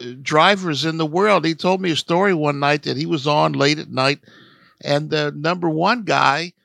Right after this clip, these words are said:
uh, he ca-, ended up in the room with the number one guy and almost beat the number one guy <laughs> until he realized, "I'm beating the number one guy in the world," and lost.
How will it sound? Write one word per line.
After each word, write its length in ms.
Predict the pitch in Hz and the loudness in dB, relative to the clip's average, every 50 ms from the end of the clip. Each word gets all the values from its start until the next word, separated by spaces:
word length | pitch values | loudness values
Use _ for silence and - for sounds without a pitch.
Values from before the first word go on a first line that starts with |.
| _ _ _ _ _ _ _ _ _ _ _ _ _ - | _ _ _ _ _ _ _ _ _ _ _ _ _ -6
uh, 60 | 135 | -4
he 140 | 139 165 185 | -2 -2 -2
ca-, 160 | 170 - 175 - - | -4 -4 -6 -4 -2
ended 320 | 143 147 170 165 170 165 | 0 0 0 0 2 2
up 200 | 175 170 - - | 2 2 2 0
in 100 | 175 170 | -2 0
the 100 | 165 156 | 0 2
room 280 | 147 151 170 185 190 185 | 2 4 4 2 2 2
with 140 | 175 170 - | 0 -2 -2
the 100 | 175 151 | -4 -4
number 360 | 151 160 170 180 175 170 170 | -4 -4 -4 -4 -4 -4 -4
one 280 | 165 160 175 190 233 247 | -2 -2 -2 -2 -2 -2
guy 360 | 208 160 151 147 151 170 196 | -2 2 4 4 6 4 4
and 160 | 202 196 202 | 2 2 2
almost 460 | 202 208 214 214 214 208 180 180 165 | 2 2 2 2 0 0 -2 -2 -2
beat 220 | - 269 311 - - | 0 0 0 0 -2
the 100 | - 139 | -6 -6
number 380 | 131 139 139 131 - 135 135 | -4 -4 -4 -4 -4 -4 -4
one 260 | 139 143 143 139 135 | -4 -4 -4 -6 -4
guy 260 | 127 156 143 156 196 294 | -2 0 0 2 2 2
<laughs> 40 | |
until 340 | 262 170 143 - 180 180 - | 0 -2 -4 -4 -4 -2 -2
he 120 | 185 175 165 | -2 -2 -2
realized, 800 | 165 175 190 202 208 196 180 170 160 156 165 165 160 - - - - - _ | -2 -2 -2 -2 -2 0 2 2 2 4 2 0 -2 -6 -10 -18 -20 -14 _
"I'm 180 | 311 320 339 330 - | -6 -6 -6 -6 -2
beating 340 | - 359 359 339 - - 220 | 2 2 2 2 2 -2 -4
the 80 | 185 196 | -4 -2
number 400 | 208 208 247 233 247 254 277 269 | 0 0 0 0 0 0 -2 -2
one 300 | 262 277 294 294 285 233 | 0 2 2 2 0 0
guy 300 | 151 147 165 170 165 160 | -4 -4 0 0 2 2
in 120 | 170 170 | 2 0
the 120 | 170 175 175 | -2 -6 -4
world," 460 | 175 190 208 214 208 180 147 139 - - - - - - - - _ | -4 -2 -2 0 2 2 0 0 -2 -6 -14 -20 -20 -20 -20 -14 _
and 340 | - - 131 127 127 127 120 | -2 0 2 2 0 0 -2
lost. 540 | 120 120 110 92 95 - - - - _ | -2 0 0 0 -2 -4 -6 -10 -14 _